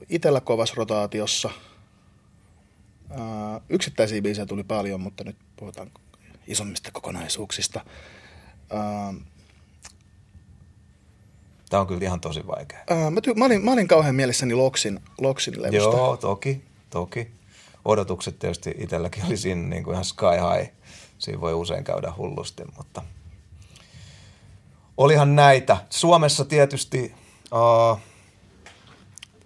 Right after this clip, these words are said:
Speaker 2: tämmöisistä isoista järkäleistä Elastiselta tuli albumi.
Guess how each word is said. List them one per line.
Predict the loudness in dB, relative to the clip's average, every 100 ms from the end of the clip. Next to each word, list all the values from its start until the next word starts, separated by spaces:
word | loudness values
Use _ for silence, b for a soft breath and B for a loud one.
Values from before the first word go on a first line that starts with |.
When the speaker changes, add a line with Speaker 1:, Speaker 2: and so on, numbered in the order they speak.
| _ _ -14 -4
Speaker 2:
tämmöisistä | -2 -2 -4 -4 -2 0
isoista | 0 0 -2 -2
järkäleistä | 2 2 2 0 0 -2 -4 0
Elastiselta | 2 2 0 -6 -8 -8
tuli | -6
albumi. | 0 2 0 -2 -6 -8